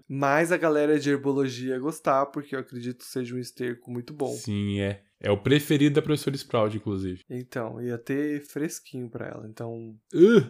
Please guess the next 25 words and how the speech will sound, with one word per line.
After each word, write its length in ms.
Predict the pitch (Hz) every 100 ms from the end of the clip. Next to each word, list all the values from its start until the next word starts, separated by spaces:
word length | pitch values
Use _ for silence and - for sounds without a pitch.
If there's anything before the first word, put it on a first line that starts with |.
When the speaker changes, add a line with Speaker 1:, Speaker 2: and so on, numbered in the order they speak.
| - _
Speaker 1:
creio 380 | - 139 147 147
que 360 | - 147 143 143
haveria 400 | 135 139 135 139
vantagens. 760 | 139 147 143 127 156 175 170
E, 60 | 214
claro, 500 | 214 202 156 165 208 _ _
o 80 | -
Dumbledore 560 | 175 180 180 147 139 139
não 120 | 151
pode 260 | 156 147 123
deixar 300 | 135 135 123
de 100 | -
citar 500 | 160 156 135 135 143
que 380 | - 277 311 294
o 160 | 170 -
Hagrid 420 | 131 135 165 151
iria 220 | 139 135
gostar 320 | 139 127 - 151
muito 840 | 160 185 196 170 160 165 - 196 -
que 100 | -
houvesse 400 | 339 196 131 -
dragões 460 | 147 143 143 120 127
em 80 | 165
Hogwarts, 800 | 127 143 156 131 113 113 -
né? 320 | 110 110 117